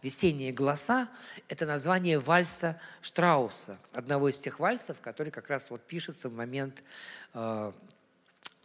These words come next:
ну, который отражён в картине «Большой вальс». Кстати сказать, вот этот первый эпизод, он, конечно, очень уникален, потому что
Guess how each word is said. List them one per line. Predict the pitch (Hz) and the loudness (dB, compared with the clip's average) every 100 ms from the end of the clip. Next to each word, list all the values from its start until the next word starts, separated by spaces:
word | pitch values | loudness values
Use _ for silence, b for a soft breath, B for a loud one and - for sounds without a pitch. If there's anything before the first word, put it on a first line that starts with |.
| - | -16
ну, | 120 135 110 - _ _ - | -10 -8 -10 -16 _ _ -12
который | 117 - 120 | -10 -6 -6
отражён | 104 110 107 123 | -6 -6 -4 -4
в | 110 | -6
картине | 107 101 - 113 110 110 B B B B | -10 -10 -10 -10 -10 -10 B B B B
«Большой | 120 123 117 143 | -4 0 2 2
вальс». | 120 104 - - B B - | 2 0 -4 -10 B B -10
Кстати | - 190 185 | 4 6 6
сказать, | - 190 | 6 8
вот | 170 | 8
этот | 165 - | 4 4
первый | - 160 139 147 | 6 8 8 6
эпизод, | 139 156 156 233 151 | 2 0 2 0 0
он, | |
конечно, | 135 143 - | -4 -4 -2
очень | 139 139 143 | -6 -6 -8
уникален, | 147 - 131 101 98 | -8 0 0 0 -8
потому | 110 - 113 117 | -12 -10 -10 -10
что | - 117 | -8 -8